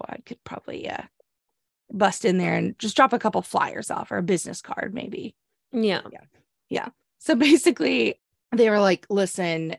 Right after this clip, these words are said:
Speaker 1: eh, eh, you know, we know our faith in Jesus, not in objects. Rosary beads, yes, but crystals, no."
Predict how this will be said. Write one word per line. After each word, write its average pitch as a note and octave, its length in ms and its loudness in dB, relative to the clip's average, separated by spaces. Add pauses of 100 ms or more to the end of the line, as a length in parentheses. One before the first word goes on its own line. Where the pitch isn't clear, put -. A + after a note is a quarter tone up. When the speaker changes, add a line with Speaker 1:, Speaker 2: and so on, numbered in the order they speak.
(100)
Speaker 1:
eh, C3+ 100 -8 (120)
eh, A#2 120 -12 (720)
you G3+ 220 -4
know, F3+ 100 2
we G#3 180 0
know A#3 140 4
our G#3 160 4
faith F#3 400 -4
in F3+ 120 -2
Jesus, - 640 -10 (200)
not F#3 240 0
in A#3 200 -4
objects. - 720 0 (180)
Rosary A3 460 4
beads, E4 400 4
yes, G#3 440 -2
but G3+ 140 -10
crystals, C#4 580 -2 (480)
no." F#3+ 360 0